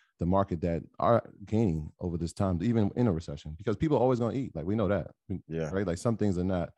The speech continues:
Speaker 1: up for debate. Like, people are always gonna eat. Obviously, inflation, the prices of those things go up, but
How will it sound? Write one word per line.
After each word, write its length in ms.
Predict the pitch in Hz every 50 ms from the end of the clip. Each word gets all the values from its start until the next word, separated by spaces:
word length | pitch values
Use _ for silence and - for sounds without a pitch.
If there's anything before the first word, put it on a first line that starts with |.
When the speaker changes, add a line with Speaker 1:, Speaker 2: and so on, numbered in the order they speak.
| _ _ _ _ _ _ _ _ _ _ _ _ _ _ _ _
Speaker 1:
up 180 | - - 98 -
for 80 | - 92
debate. 340 | 76 71 - 110 95 78
Like, 160 | 76 76 71 -
people 200 | - 107 98 92
are 40 |
always 200 | 76 87 95 92
gonna 180 | 90 92 90 82 -
eat. 180 | 85 90 92 82
Obviously, 320 | - 92 85 - - 87
inflation, 380 | 87 85 - - 92 90 - 85
the 80 | 80
prices 420 | 73 - 92 87 87 - 85 80 73
of 180 | - 80 73
those 180 | 71 82 78 76
things 200 | - 82 82 73
go 140 | 76 76 85
up, 180 | 98 101 - -
but 140 | - 82 -